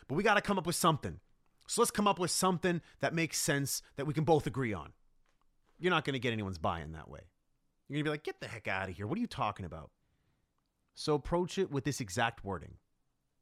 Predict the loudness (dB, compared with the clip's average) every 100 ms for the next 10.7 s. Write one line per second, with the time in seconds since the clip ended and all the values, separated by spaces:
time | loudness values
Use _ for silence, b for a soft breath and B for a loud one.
0 | _ _ _ _ _ _ _ -2 2 2
1 | 2 0 2 2 0 -8 -18 _ _ _
2 | -6 2 4 4 0 0 0 -2 -2 -2
3 | -4 -6 -8 -10 -10 -6 -4 -4 2 4
4 | 6 2 -2 -8 -6 -6 -6 _ -6 -2
5 | 0 0 0 0 -2 -2 -4 -6 -12 -16
6 | -12 -8 -4 -4 -4 -8 -12 -18 -20 _
7 | _ _ _ _ _ _ _ _ _ -4
8 | -4 -4 -4 -4 -4 -8 -10 -10 -12 -14
9 | -18 -20 _ _ _ _ _ b b b
10 | b 2 2 2 0 2 2